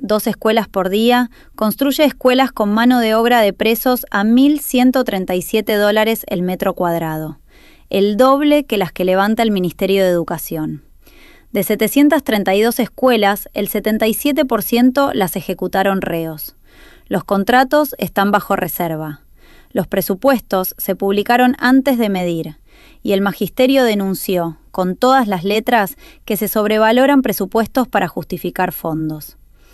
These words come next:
Y el mismo cerco se traslada al territorio. La finca El Espino, uno de los últimos pulmones de San Salvador,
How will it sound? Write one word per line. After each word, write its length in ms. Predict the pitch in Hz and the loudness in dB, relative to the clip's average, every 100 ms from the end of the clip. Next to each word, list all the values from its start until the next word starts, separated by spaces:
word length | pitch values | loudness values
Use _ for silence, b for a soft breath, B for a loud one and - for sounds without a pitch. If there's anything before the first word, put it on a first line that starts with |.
| b b b | b b b
Y 140 | - 220 | 0 4
el 100 | 226 | 6
mismo 360 | 294 294 294 | 6 6 2
cerco 440 | 269 254 269 277 277 | 2 2 2 2 0
se 160 | 214 | 0
traslada 380 | - 175 196 202 | -2 0 2 2
al 100 | 196 | 2
territorio. 760 | 185 175 170 165 160 156 156 - _ b b b b | 0 -4 -4 -6 -6 -8 -10 -14 _ b b b b
La 160 | - 175 | -4 0
finca 340 | 240 247 262 | 4 4 4
El 100 | 240 | 2
Espino, 720 | 185 - 254 226 196 202 214 - | 0 0 2 2 0 -4 -8 -4
uno 280 | 226 240 | 2 2
de 80 | 220 | 2
los 240 | 196 175 254 | 0 0 0
últimos 400 | 254 262 233 - | 2 4 2 0
pulmones 500 | 185 185 202 220 208 | -4 -2 0 0 0
de 80 | |
San 200 | 185 175 | -2 -6
Salvador, 600 | 160 175 175 180 202 240 | -4 -2 0 2 4 2